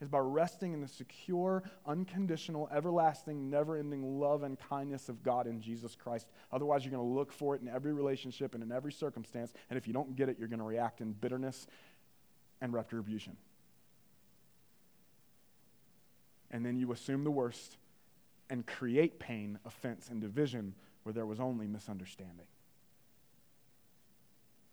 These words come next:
Fourteen, love always hopes. Now, this is difficult. Again,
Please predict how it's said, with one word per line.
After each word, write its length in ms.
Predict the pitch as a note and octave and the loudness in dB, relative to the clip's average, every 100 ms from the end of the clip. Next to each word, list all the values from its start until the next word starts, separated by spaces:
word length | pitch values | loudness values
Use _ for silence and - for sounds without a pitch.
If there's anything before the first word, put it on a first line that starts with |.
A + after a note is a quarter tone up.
| - - - - - - - | -20 -20 -20 -20 -20 -20 -4
Fourteen, 380 | B2 G#2+ A2 F2+ - - - - - - - - - - - - - - - | -2 -2 -6 -8 -16 -20 -20 -20 -20 -20 -20 -20 -20 -20 -20 -20 -20 -20 -10
love 240 | B2 D3 C3+ | 4 6 6
always 440 | B2 B2 B2+ A#2 | 4 2 2 -2
hopes. 520 | - F#3+ C#3 - - - - - - - - - - - - | -4 -4 -4 -10 -16 -18 -20 -20 -20 -20 -20 -20 -20 -20 -10
Now, 60 | A#2+ | -2
this 180 | D#3 F3+ | 0 0
is 120 | D#3 | 10
difficult. 600 | G#3+ G3 D#3+ D#3 B2+ - | 12 12 8 6 6 0
Again, 380 | C#3 D#3+ E3+ A2+ | 0 4 4 4